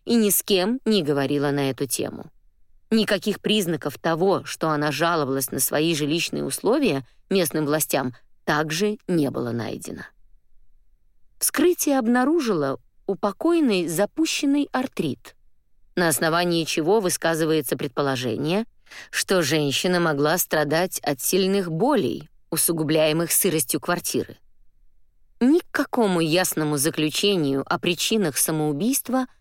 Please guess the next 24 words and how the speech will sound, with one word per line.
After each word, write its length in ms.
коронер 540
так 380
и 80
не 120
приходит. 720
Короткая 680
предсмертная 800
записка, 720
оставленная 720
на 140
кухонном 480
столе, 460
вот 260
все, 420
чем 280
располагает 720
по 100
данному 480
делу 320
суд. 420
«Я 220
больше 440
не 180
могу. 440